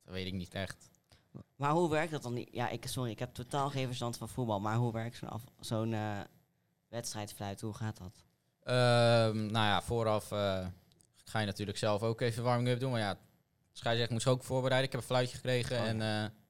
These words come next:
Speaker 1: van tevoren bij het wedstrijdsecretariaat doorgegeven van, eh, ik, ik ga die wedstrijd fluiten en, eh, nou, boekie mee, eh, stand bijgehouden,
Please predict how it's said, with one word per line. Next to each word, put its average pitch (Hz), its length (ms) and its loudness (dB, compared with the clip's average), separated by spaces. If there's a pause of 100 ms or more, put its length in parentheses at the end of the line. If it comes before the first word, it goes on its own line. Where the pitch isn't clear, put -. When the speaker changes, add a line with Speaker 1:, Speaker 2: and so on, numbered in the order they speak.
(540)
Speaker 1:
van 117 100 -4
tevoren 117 220 4
bij 117 80 8
het 110 80 4
wedstrijdsecretariaat 113 1600 0 (260)
doorgegeven 113 580 -2
van, 107 260 -4
eh, 107 180 -2
ik, 113 160 -8
ik - 160 -4
ga 135 100 2
die 123 160 0
wedstrijd 131 320 2
fluiten 135 480 0
en, 117 200 -4
eh, 110 200 -2 (480)
nou, 98 160 -8
boekie 120 300 -4
mee, 123 440 2
eh, 139 80 2
stand 123 260 -2
bijgehouden, 113 640 0